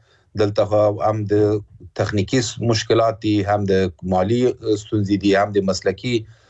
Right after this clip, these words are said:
کارمندانو یو ځای کېدل. ټول دغه ستونزې دي چې د راډیو او تلویزیون په برخه کې، یعنې فعالیت نشي کېدی. نو په هغه اندازې کومه اړتیا ده، څرخ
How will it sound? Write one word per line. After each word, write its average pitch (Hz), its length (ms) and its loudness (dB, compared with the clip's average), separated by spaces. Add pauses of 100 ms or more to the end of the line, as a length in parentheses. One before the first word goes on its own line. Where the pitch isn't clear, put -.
(160)
کارمندانو 107 560 0
یو 101 200 -2
ځای 95 180 -2
کېدل. 98 340 -2 (140)
ټول 147 160 0
دغه 113 180 0
ستونزې 139 400 -4
دي 120 120 -6
چې 117 60 -6 (100)
د - 20 4 (100)
راډیو 104 320 2
او 123 80 2
تلویزیون 107 400 -4
په 104 80 -6
برخه 110 260 -2
کې، 120 180 -4 (460)
یعنې 104 260 0
فعالیت 117 320 0
نشي 104 240 -4
کېدی. 80 280 -6 (460)
نو 117 80 2
په 120 120 0
هغه 117 160 0
اندازې 127 260 0 (240)
کومه 143 200 -2 (320)
اړتیا 135 360 0
ده، 143 140 2 (800)
څرخ 101 180 -2